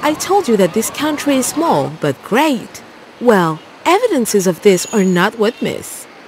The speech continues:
Here is another one. Toussaint Louverture, the first black general in the French army, the liberator of Haiti, the first of blacks in the land of the white.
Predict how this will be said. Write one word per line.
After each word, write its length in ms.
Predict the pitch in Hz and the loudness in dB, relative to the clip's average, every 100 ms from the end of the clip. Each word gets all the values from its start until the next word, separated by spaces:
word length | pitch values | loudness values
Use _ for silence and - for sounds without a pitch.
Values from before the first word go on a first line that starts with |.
| - | -10
Here 240 | - 403 | 2 4
is 160 | 214 165 | 4 2
another 360 | 196 175 170 214 | 2 2 2 2
one. 460 | 208 175 135 131 - - - - - - - - - | 2 0 -4 -10 -16 -20 -20 -20 -20 -20 -20 -20 -14
Toussaint 540 | - 349 320 - 294 262 | 2 2 2 0 0 2
Louverture, 720 | 226 185 160 - - 123 113 - - - - - - - | 2 2 0 -4 -6 -6 -8 -14 -18 -20 -20 -20 -20 -4
the 100 | 247 | 0
first 480 | 233 - 330 349 - | 0 0 0 0 -2
black 300 | 220 220 240 | 0 0 0
general 540 | - 208 202 147 127 - | 0 0 2 -2 -4 -2
in 140 | 185 | 0
the 160 | 170 160 - | 0 -2 -2
French 300 | 226 277 - - | -2 -2 -6 0
army, 360 | 185 160 135 135 - - - - | 0 0 -4 -12 -16 -20 -20 0
the 260 | 226 233 330 | 2 4 4
liberator 540 | 330 247 208 175 160 156 | 2 2 2 4 2 0
of 220 | 160 160 | -2 -4
Haiti, 520 | 160 185 175 - 143 131 - - - | 0 0 0 -4 -8 -10 -16 -18 -4
the 120 | 233 | -4
first 440 | 220 - 330 370 330 | -2 -2 -2 0 -4
of 180 | - | -2
blacks 340 | 214 190 180 - | 0 2 0 -2
in 140 | 220 | 2
the 80 | 202 | 4
land 320 | 190 185 220 | 4 4 2
of 140 | 247 - | 0 0
the 80 | |
white. 600 | 226 240 247 170 - - | 0 2 2 0 -8 -16